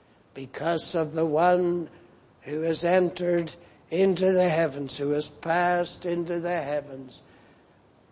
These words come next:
You and I are not in heaven yet, but we already have our possession there. You ever thought of that?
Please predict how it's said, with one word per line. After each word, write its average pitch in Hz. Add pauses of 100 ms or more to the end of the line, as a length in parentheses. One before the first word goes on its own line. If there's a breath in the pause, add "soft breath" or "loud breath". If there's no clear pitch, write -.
(260)
You 180
and 185
I 190
are 196
not 196
in 208
heaven 208
yet, 196 (1800)
but 147
we 160
already 180
have 185
our 202
possession 208
there. 160 (1400)
You 180
ever 208
thought 233
of 214
that? 175